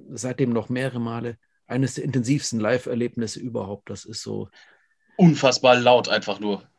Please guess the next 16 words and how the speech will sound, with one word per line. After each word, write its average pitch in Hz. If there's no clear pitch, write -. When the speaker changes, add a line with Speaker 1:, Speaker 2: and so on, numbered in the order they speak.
Speaker 1:
das -
Speaker 2:
Primär. 120
Speaker 1:
ist 90
so 110
wirklich 151
wie 147
so 139
eine 139
Mongolen-Pferde-Horde, 139
die 135
über 131
dich 117
wegtrampelt 110
irgendwie. 110
Speaker 2:
Ja, 107
Speaker 1:
Äh, 110